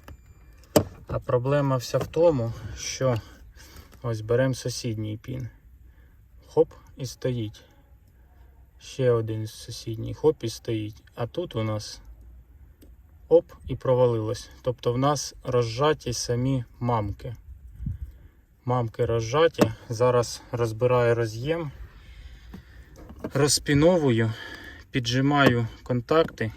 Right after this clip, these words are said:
Я думаю, що все буде в добрі. Сам блок стоїть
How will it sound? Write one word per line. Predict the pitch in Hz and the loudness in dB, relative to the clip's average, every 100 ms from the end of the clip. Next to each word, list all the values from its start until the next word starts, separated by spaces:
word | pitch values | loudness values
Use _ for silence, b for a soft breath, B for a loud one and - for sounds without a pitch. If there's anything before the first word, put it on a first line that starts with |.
| - | -8
Я | 113 143 | -4 -4
думаю, | 127 123 117 113 | -2 -2 -2 -2
що | 104 - | -6 -10
все | 110 - 139 143 131 | -10 -6 -4 -6 -6
буде | 117 123 120 | -8 -6 -6
в | 113 | -6
добрі. | 113 110 110 101 - B B B B B B - | -8 -6 -8 -8 -12 B B B B B B -8
Сам | - 139 131 | -4 0 0
блок | 117 123 123 - | -2 2 2 2
стоїть | - - 117 113 104 - | -8 -6 -4 -4 -6 -10